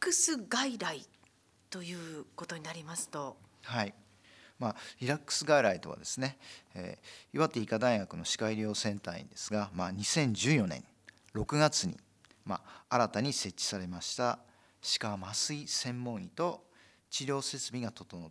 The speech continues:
Speaker 2: た専門の外来です。
Speaker 1: はい。どういう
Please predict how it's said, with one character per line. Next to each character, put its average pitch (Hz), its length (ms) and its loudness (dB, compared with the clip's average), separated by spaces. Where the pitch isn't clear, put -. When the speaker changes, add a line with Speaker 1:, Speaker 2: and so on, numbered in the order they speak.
Speaker 2:
た 147 200 4
専 101 280 -2
門 95 160 -4
の 170 120 6
外 85 180 -2
来 - 160 -12
で - 80 -20
す。 - 380 -10
Speaker 1:
は - 320 -4
い。 - 140 -20
ど 196 100 -6
う 247 140 2
い 202 280 -2
う - 60 -10